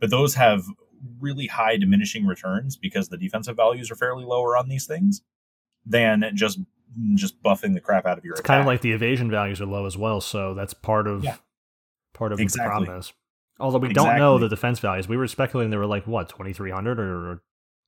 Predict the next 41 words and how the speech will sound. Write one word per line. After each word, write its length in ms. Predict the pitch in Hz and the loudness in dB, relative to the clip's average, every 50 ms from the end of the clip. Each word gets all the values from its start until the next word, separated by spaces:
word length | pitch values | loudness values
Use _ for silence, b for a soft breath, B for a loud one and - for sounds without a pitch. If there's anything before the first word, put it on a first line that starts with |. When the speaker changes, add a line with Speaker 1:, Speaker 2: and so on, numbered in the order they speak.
| _ - | _ 0
Speaker 1:
I'm 360 | 127 127 139 147 151 143 139 | 2 2 4 2 2 2 2
more 280 | 135 131 120 120 123 120 | 2 2 4 4 2 4
than 120 | 120 110 | 2 2
confident, 560 | 101 110 107 101 101 104 104 98 92 - - | 2 2 0 2 2 2 2 0 0 0 -2
uh, 360 | 95 92 92 90 92 92 90 | 0 0 2 2 0 0 -2
V 200 | 85 87 98 101 | -2 0 2 2
fifteen, 680 | 98 - 107 95 - - 107 101 98 92 92 92 90 90 | 2 2 0 -6 -4 0 4 4 6 6 4 2 0 0
uh, 220 | 90 87 87 87 78 | -2 -4 -6 -6 -4
Era 220 | 98 98 95 92 | -2 0 0 0
Body 300 | 87 90 90 92 90 87 | 0 0 0 0 -2 -4
is 140 | 87 85 - | -6 -6 -8
twenty-one 400 | - - 101 98 92 92 92 90 | -6 -2 0 0 2 0 -2 -2
fifty 260 | - - 98 - 101 98 | -4 -6 -6 -4 -2 0
defense. 520 | 98 98 - - 107 117 - - - - _ _ _ _ _ _ _ - - _ - | 0 0 0 -2 -6 -10 -10 -12 -14 -16 _ _ _ _ _ _ _ -20 -20 _ -14
Speaker 2:
Wow. 320 | - 82 82 92 98 87 - _ _ _ _ _ _ _ _ _ _ | -14 -12 -10 -10 -12 -14 -16 _ _ _ _ _ _ _ _ _ _
But 160 | - 120 113 101 | 0 0 2 4
that's 160 | 139 135 - | 2 2 4
Speaker 1:
Yeah. 80 | 131 | 4
Speaker 2:
also 240 | 127 127 - 135 117 | 4 4 4 4 2
higher 460 | - - 110 110 113 123 123 113 110 | 0 0 0 2 2 4 4 4 2
than, 160 | 107 110 107 107 | 2 0 -2 -2
like, 240 | 104 104 107 - | -2 -2 -4 -4
Water 280 | 113 110 113 123 131 131 | -4 -2 -2 0 0 0
of 120 | 113 - | 0 -2
Courage 320 | - - 113 117 127 117 82 | -2 0 0 2 2 0 -2
is 60 | 87 | -4
expected 260 | 98 - 110 95 104 | -6 -6 -4 -4 -4
to 40 | 95 | -4
be, 100 | 104 104 | -4 -4
like, 220 | 101 95 95 - | -4 -4 -6 -8
seventeen, 460 | - - - 98 92 104 98 - 101 98 | -8 -8 -8 -6 -6 -6 -8 -8 -8 -8
eighteen 260 | 101 98 - 101 87 | -8 -8 -8 -8 -8
hundred 340 | 98 98 92 90 87 87 - | -8 -8 -8 -8 -10 -12 -14
defense. 380 | - - - 107 101 90 85 - | -14 -12 -10 -8 -8 -8 -10 -10
So 140 | - 104 | -8 -6
that's, 200 | 95 101 - 185 | -4 -2 0 0
Speaker 1:
Yeah. 100 | 196 143 - _ | 0 0 -2 _
Speaker 2:
for 160 | - 110 107 | -10 -10 -8
comparison, 460 | - 110 - 123 123 127 110 - 104 | -6 -4 0 2 2 2 0 0 -4
that's, 120 | 101 - - | -6 -6 -8
that's 240 | 107 104 - - | -8 -8 -8 -12